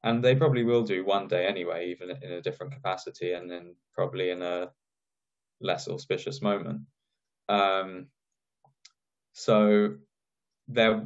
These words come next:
is a kind of new union, u-, new unionism, um, and it's very much oriented towards the Labour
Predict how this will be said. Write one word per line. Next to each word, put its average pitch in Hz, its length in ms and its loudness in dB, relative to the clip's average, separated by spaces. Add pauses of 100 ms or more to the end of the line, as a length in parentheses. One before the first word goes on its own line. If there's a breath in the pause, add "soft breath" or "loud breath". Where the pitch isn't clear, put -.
is 139 220 4
a 139 60 4
kind 98 360 -4
of 95 120 -4
new 98 200 -6
union, 92 680 -8 (380)
u-, 98 280 -12
new 98 320 -6
unionism, 95 1120 -6 (560)
um, 98 600 0 (600)
and 104 300 2
it's 107 160 2
very 113 260 4
much 107 260 2
oriented 110 460 4
towards 110 300 0
the 110 60 2
Labour 127 280 2